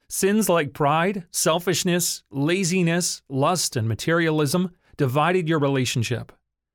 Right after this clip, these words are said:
Because of God's holiness, your sins even deserve death in his eyes. But you also matter greatly to God as his creation. In fact, you are so valuable that God sent his son, Jesus, to meet his perfect holy standard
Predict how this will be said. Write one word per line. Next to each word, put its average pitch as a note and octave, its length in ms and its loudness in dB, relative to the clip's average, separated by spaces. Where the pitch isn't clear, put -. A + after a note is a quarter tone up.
Because A3 300 -2
of F3+ 140 -2
God's E3+ 360 0
holiness, E3 800 -2
your E3 160 0
sins G#3 580 0
even F#3+ 380 -2
deserve D#3 440 0
death C#3+ 300 -2
in A#2 80 0
his A2 220 0
eyes. A#2 500 -4
But D#3+ 380 0
you D3+ 220 2
also A3 360 2
matter D3+ 420 2
greatly F#3 580 -2
to F#3 100 -2
God B2+ 320 2
as A2 140 -4
his C3 180 -2
creation. B2 640 -2
In D3+ 100 0
fact, G3 420 -2
you A3 160 2
are A3 100 2
so F#3 320 0
valuable G3 720 0
that C#3+ 200 -2
God F3+ 320 0
sent F3 300 0
his C3 180 0
son, C#3 500 -2
Jesus, E3+ 680 -4
to D3+ 100 0
meet F#3 260 0
his D3 200 -2
perfect G#3 560 -4
holy F#3 340 0
standard C3+ 560 -4